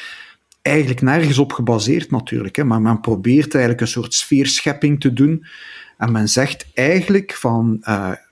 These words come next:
Vlaams Belang, en een paar dagen later was het al N-V A en Vlaams Belang, scheppen het klimaat waarin dan mensen als Jurgen Konings gewelddadig worden. En zich gaan richten op bijvoorbeeld Mark van Ranst.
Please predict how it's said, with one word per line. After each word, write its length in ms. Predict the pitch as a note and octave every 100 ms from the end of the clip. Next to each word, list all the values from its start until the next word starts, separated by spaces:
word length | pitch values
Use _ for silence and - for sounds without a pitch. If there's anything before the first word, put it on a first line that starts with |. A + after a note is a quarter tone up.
| -
Vlaams 420 | C#3 B2 A#2 A#2+
Belang, 400 | A2 G#2 D#3 F3
en 140 | B2
een 180 | A#2 G#2+
paar 280 | - - G#2+
dagen 360 | G#2 - G#2+ G#2+
later 320 | F2+ A2+ A#2+
was 140 | A2+
het 80 | -
al 160 | A2 A2
N-V 360 | A#2+ G2+ - G#2+
A 220 | A2 - -
en 220 | C#3+ C#3
Vlaams 380 | C3 C#3 C3 C3
Belang, 400 | B2+ C3+ C#3+ - - -
scheppen 480 | - - - F#3 D#3+
het 160 | C3+ -
klimaat 580 | B2+ A#2 B2 D#3+ E3
waarin 300 | - B2 D3+
dan 160 | C#3+ A#2
mensen 360 | B2+ F3+ - C#3
als 200 | B2 -
Jurgen 340 | D3 C3+ A#2
Konings 420 | - C#3 C3+ B2
gewelddadig 680 | - A#2 G#2+ A#2 A2+ A#2+ -
worden. 340 | - G2+ - _ _ - - - - - -
En 200 | - C3
zich 200 | C3+ B2+
gaan 160 | B2+
richten 400 | A2 C#3 - B2+ B2
op 240 | C#3 C#3 -
bijvoorbeeld 580 | A2+ A#2+ A#2 G#2+ G#2
Mark 260 | G#2+ G2 -
van 140 | -
Ranst. 420 | F2+ G#2 - -